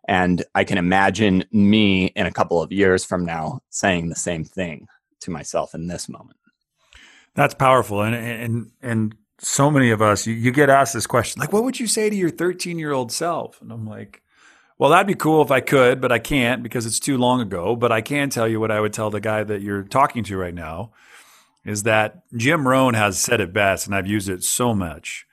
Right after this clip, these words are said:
Speaker 2: The last six thousand years, he was, like, being interviewed for a job or was talking to these investors, and he said, "You know, the last six thousand years look like this, difficulty mixed with opportunities. And you know what the next six thousand years look like?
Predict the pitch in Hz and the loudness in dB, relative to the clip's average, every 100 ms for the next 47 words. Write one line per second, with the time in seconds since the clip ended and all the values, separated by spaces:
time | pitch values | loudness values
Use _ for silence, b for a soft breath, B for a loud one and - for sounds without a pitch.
0 | _ 120 151 170 - 160 - - 135 139 | _ 2 2 4 0 -2 -4 -2 0 0
1 | 117 117 117 95 101 98 92 95 92 107 | -2 -4 -2 -4 -6 -8 -8 -8 -6 -4
2 | 101 101 98 95 92 98 87 95 92 90 | -4 -4 -4 -6 -6 -8 -6 -4 -2 -4
3 | 90 - 104 95 90 90 87 90 87 92 | -8 -8 -8 -6 -8 -8 -8 -6 -4 -4
4 | - 90 87 90 90 - 98 117 127 117 | -4 -8 -8 -10 -12 -10 -8 -4 0 2
5 | 123 170 - 151 - 139 131 107 143 143 | 2 2 2 -2 -2 0 0 -2 -2 -2
6 | 104 107 104 101 - 151 98 - 135 139 | -2 -4 -4 -6 -4 -2 -2 -4 -4 -2
7 | 135 123 120 123 123 B B B 123 123 | -2 -2 0 -2 -4 B B B -4 -2
8 | 117 113 110 95 165 151 87 - - - | 2 2 2 0 0 0 0 -6 -14 -16
9 | _ b b b b 117 131 151 143 143 | _ b b b b 0 2 4 2 2
10 | 165 - 180 - 175 170 175 180 175 185 | 2 2 0 2 2 2 0 -2 0 -2
11 | 185 185 190 | 0 0 -2